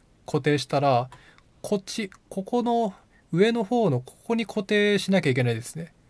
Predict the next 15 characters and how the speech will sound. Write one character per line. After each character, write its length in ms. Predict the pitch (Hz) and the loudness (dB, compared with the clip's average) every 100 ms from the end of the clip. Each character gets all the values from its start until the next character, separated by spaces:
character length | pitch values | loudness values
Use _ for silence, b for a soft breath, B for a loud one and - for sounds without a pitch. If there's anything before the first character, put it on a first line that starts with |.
| b b b | b b b
そ 200 | - 226 | -4 -2
う 20 | |
す 120 | 247 | -2
る 100 | 220 | -2
と 120 | 143 | -2
突 180 | 131 - | -4 -6
っ 20 | - | 0
張 120 | 147 | 2
り 100 | 139 | 2
が 120 | 135 | 0
効 60 | 127 | -2
い 140 | 135 131 | -2 0
て、 380 | 156 131 117 - b b b b - | 2 2 2 -4 b b b b -4
え 360 | 131 123 123 | 0 2 0
ー、 360 | 127 _ _ _ | -2 _ _ _